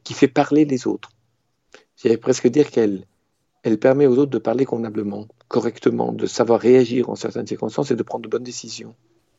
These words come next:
Dans l'histoire de la bénédiction, l'histoire du rachat de droit d'aînesse, qui est un texte qui reste toujours difficile,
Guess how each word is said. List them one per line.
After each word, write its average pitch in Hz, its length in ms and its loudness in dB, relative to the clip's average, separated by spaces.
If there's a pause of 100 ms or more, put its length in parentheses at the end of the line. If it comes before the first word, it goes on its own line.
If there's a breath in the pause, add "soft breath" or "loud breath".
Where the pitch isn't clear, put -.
(1600 loud breath)
Dans 131 800 4
l'histoire 127 720 0
de 101 100 2
la 98 240 2
bénédiction, 107 880 -2
l'histoire 113 320 -2
du 113 100 -2
rachat 110 320 0
de 110 80 0
droit 101 220 0
d'aînesse, 120 400 2
qui - 140 -18
est - 100 -16
un 92 60 -14
texte - 400 -10
qui 98 260 -6
reste - 440 0
toujours 151 360 -4
difficile, 110 640 -12